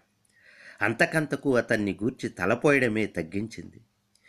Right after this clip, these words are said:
ఇంకా కొన్ని నెలలు జరిగిన తర్వాత స్మరించడమే మానేసింది. తన మామూలు ధోరణి ప్రకారం సంగీతం, సాహిత్యం కృషి చేసేది. రాత్రి అడుగుల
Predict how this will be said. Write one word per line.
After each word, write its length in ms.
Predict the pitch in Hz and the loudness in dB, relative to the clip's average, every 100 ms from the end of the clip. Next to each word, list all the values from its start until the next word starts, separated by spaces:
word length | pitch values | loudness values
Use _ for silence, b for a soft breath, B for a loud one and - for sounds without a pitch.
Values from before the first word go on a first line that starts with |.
| B B B | B B B
ఇంకా 300 | 220 247 220 | 4 4 4
కొన్ని 340 | - 160 143 | 2 2 2
నెలలు 360 | 113 110 160 127 | 2 0 -4 -2
జరిగిన 400 | 101 98 113 131 | 0 2 0 -2
తర్వాత 580 | 98 92 110 104 120 | -2 0 0 -4 -8
స్మరించడమే 800 | 131 - 107 131 165 170 147 139 | -12 -4 2 4 2 0 0 0
మానేసింది. 720 | 107 85 82 98 113 98 85 - _ _ - B B B | -2 -2 0 -2 -4 -8 -12 -18 _ _ -20 B B B
తన 160 | 196 196 | 4 4
మామూలు 540 | 147 131 170 196 185 | 4 0 0 -4 -6
ధోరణి 440 | 110 107 131 139 | -4 2 2 2
ప్రకారం 540 | 135 117 - 110 101 98 | 0 -4 0 0 0 -8
సంగీతం, 760 | - 92 101 117 117 117 117 - _ | -4 0 0 0 -2 -6 -14 -18 _
సాహిత్యం 800 | - - 113 117 127 - 110 101 95 - | -14 0 2 2 0 -8 -6 -6 -8 -8
కృషి 280 | 95 - 98 | -8 -8 -6
చేసేది. 440 | 85 - 98 85 _ _ B B B B B - | -6 -2 -2 -4 _ _ B B B B B 0
రాత్రి 480 | 160 233 - 180 - | 2 2 0 -4 0
అడుగుల 340 | 120 135 175 | 0 2 -2